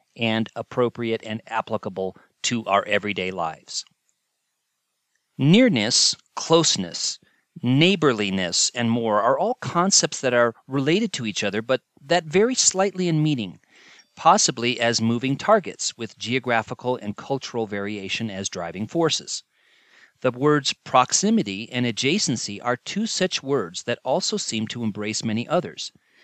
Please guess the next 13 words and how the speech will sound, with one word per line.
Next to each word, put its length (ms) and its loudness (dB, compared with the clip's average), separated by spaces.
including 680 -4
nearness, 680 4
closeness, 720 0
and 240 -2
neighborliness. 1160 -2
To 100 -2
be 120 2
clear, 480 -2
in 140 4
the 100 4
real 300 4
world, 440 -4
entities, 760 -2